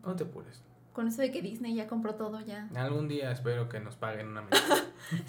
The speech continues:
Speaker 2: <laughs> Ya sé. Pero otro estreno, el miércoles, ¿qué se estrenó? ¿No te acuerdas? Algo que se iba a estrenar en Disney Plus.
Speaker 1: Ah, ¿nada más en Disney Plus.
Speaker 2: Sí,
Speaker 1: ¿El
Speaker 2: solo
Speaker 1: miércoles?
Speaker 2: en Disney Plus. Miércoles, otra vez miércoles de series.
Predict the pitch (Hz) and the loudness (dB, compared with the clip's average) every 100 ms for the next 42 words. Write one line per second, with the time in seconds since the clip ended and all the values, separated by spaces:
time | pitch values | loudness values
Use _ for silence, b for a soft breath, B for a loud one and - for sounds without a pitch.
0 | - 262 190 175 - 247 - B B B | 2 4 4 2 0 -6 -6 B B B
1 | - 294 277 240 247 254 - 320 370 311 | 6 8 10 8 6 6 4 0 0 -2
2 | - - 208 214 208 214 262 277 - 233 | -6 -4 -2 -2 -4 0 2 0 0 -2
3 | 220 226 226 240 240 269 - - - - | -2 -2 -4 -4 -2 -4 -8 -16 -20 -20
4 | - 269 233 240 233 247 240 254 254 - | -6 -2 -2 -2 -2 -2 -2 -6 -10 -14
5 | - 226 240 240 240 - 240 - 220 226 | -8 -4 -4 -6 -8 -8 -8 -6 -6 -8
6 | - 226 226 226 226 233 233 233 240 - | -6 -6 -4 -2 -2 -4 -6 -8 -12 -14
7 | - - - - 139 147 180 165 151 170 | -20 -20 -20 -6 -2 4 4 4 6 8
8 | 165 170 233 - - - 240 208 127 147 | 8 6 2 0 -8 -6 -2 0 2 4
9 | 190 214 220 214 208 190 190 185 - - | 6 6 6 4 0 -6 -8 -10 -12 -18
10 | - - - - - - - - - - | -20 -20 -20 -20 -20 -20 -20 -20 -20 -12
11 | 214 220 226 226 233 226 226 - - - | -4 -2 -2 -2 -2 -2 -4 -8 -20 -20
12 | - - 226 226 220 190 208 214 214 196 | -14 0 2 4 2 0 -2 -4 -4 -4
13 | 202 202 190 190 190 196 190 220 | -4 -4 -4 -6 -4 -4 -4 -8